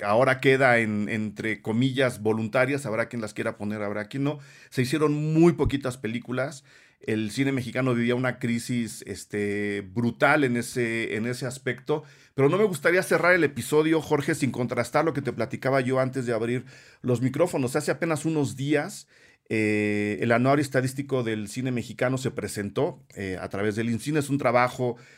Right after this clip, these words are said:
de recopilación de datos, de acomodo, de gráficas brutal que hacen en el Instituto Mexicano de Cinematografía, que es un trabajo que me parece indispensable, ¿no? Tener estadísticamente año por año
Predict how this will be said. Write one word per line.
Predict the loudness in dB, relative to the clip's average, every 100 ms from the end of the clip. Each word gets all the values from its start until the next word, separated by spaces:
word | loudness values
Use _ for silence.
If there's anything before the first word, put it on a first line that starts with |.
| _
de | -2 0
recopilación | 0 -2 -2 0 0 0 2
de | 4
datos, | 4 4 2 -2
de | -2
acomodo, | -4 -2 0 0 0 0
de | -2
gráficas | 0 -2 -4 -4 -4 -4 -4
brutal | 0 0 4 4 4 2
que | 2
hacen | 2 0 -2 -4 -12 -20 -6
en | 0
el | 0
Instituto | 0 -4 -6 -4 -2
Mexicano | -4 -4 -4 -2 -2
de | -4
Cinematografía, | -6 -6 -6 -6 -6 -6 -2 -2 -2
que | -2 -4
es | -4
un | -2
trabajo | 2 2 2
que | 0
me | 0
parece | -2 -2 -2
indispensable, | -4 -6 -12 -12 -6 -4 -4 -8
¿no? | -8 -6
Tener | -6 -2 -2 -4 -14 -20 -6
estadísticamente | -4 0 4 4 4 0 2 4 4 4 4
año | 4 4 2
por | 2
año | 2 2 -2